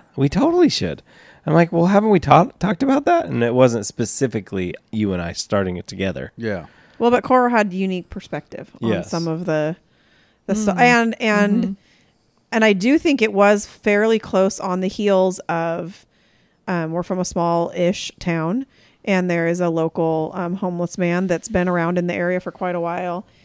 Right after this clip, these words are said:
Speaker 3: And, um, Bryce, you ended up having some interaction with him and,
Speaker 1: Mm-hmm.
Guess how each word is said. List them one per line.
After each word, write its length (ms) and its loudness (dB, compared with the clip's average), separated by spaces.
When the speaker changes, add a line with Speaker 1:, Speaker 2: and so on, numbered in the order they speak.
Speaker 3:
And, 420 -4
um, 460 -6
Bryce, 400 -4
you 120 -4
ended 220 -4
up 140 -6
having 240 -4
some 140 -12
interaction 440 -6
with 120 -6
him 320 -6
and, 140 -6
Speaker 1:
Mm-hmm. 200 -2